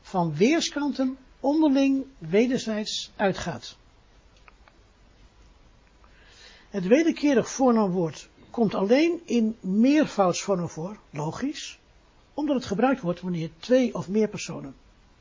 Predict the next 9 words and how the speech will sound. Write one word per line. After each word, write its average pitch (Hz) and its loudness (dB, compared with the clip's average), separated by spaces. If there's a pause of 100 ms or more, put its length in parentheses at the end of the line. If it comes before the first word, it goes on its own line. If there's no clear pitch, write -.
(220)
op 165 -10
elkaar 160 -10
betrekken. 139 -10
Ja? 156 -16 (540)
Dus - -20
natuurlijk 277 0
is 180 -4
het 160 -10
meervoud. - -6